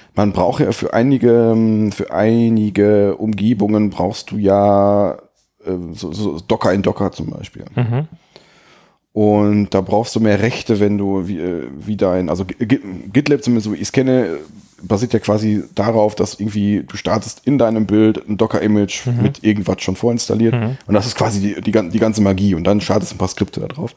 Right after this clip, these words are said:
Speaker 2: Ja.
Speaker 1: Ähm, nur wenn du in dem Dingen schon noch selber ein Docker startest, für Testcontainers zum Beispiel,
Speaker 2: Mhm.
Speaker 1: ähm, also so ein Docker in Docker, äh, brauchst du mehr Rechte.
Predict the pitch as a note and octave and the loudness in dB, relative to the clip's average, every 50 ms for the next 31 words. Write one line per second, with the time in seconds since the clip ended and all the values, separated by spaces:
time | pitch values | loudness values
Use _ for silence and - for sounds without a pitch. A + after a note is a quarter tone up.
0 | - - B2+ A#2+ A2 - - - - - - - _ _ _ - G#2+ G#2+ G#2+ G#2+ | -10 -4 -2 0 0 -2 -4 -10 -20 -20 -20 -20 _ _ _ 0 2 2 4 4
1 | G#2+ G#2 G#2 G#2 G#2+ G#2 G2 - _ _ _ _ _ _ _ _ _ _ _ _ | 4 4 2 2 0 -4 -10 -18 _ _ _ _ _ _ _ _ _ _ _ _
2 | _ _ _ _ _ - _ _ - - - - - - _ - G#2 G#2 F#2 A2 | _ _ _ _ _ -20 _ _ -20 -20 -20 -20 -20 -10 _ 2 2 4 4 2
3 | B2+ C#3 C#3 B2+ B2 B2 B2 A#2+ - - B2+ D3+ F#3 E3 C3+ C3+ C3 B2+ A2 B2+ | 2 2 2 2 2 2 0 0 2 2 2 2 4 4 4 2 2 2 2 2
4 | B2+ C#3 C3+ B2 B2+ C#3 C3+ - - - A#2 - A2+ A2 A2+ A2+ A#2 - G#2 A2+ | 2 4 4 4 4 2 0 -2 -4 -8 -4 0 2 2 2 2 2 0 0 -2
5 | G#2+ - - A#2 C3 D#3+ C3 G2+ F#2 F#2+ - - F#2 F#2+ - - F#2 F2+ - - | -2 2 4 4 4 4 4 2 2 0 -2 -2 -4 -4 -2 -2 -2 -2 -4 -8
6 | - - - G2+ G2 F#2 - - A#2+ - - G#2+ F2 F2+ F2 E2+ - - - - | -12 -6 -2 0 0 2 2 0 -2 0 -2 -2 0 0 -2 -2 -4 -6 -8 -6
7 | D#3 - A#2+ A#2 A2 C3 D#3 F3+ - _ - - - - - - _ _ - G2+ | -4 -2 0 0 0 0 -2 -4 -8 _ -20 -20 -20 -20 -20 -20 _ _ -2 0
8 | G2+ G2 G2 G2 G2 G2+ G2 F#2 F#2 G2 F#2+ F#2+ G#2 G2 F#2+ G#2+ - - D#2 D#2+ | 2 4 4 4 2 2 2 0 0 -2 -2 -2 -2 0 0 0 0 -2 -2 0
9 | G2 G#2 A2 - A2 B2 - - - - _ - - - _ _ _ _ - A2 | 0 -2 0 0 0 -2 -2 -4 -12 -20 _ -20 -20 -20 _ _ _ _ 0 2
10 | A2 A2 A2 A2 F#2+ - - C3 - - B2+ A#2+ A2 G2 G2 G#2+ - - F2 C#2+ | 4 4 4 2 2 2 0 0 2 2 2 2 2 2 0 -2 -2 -4 -4 -4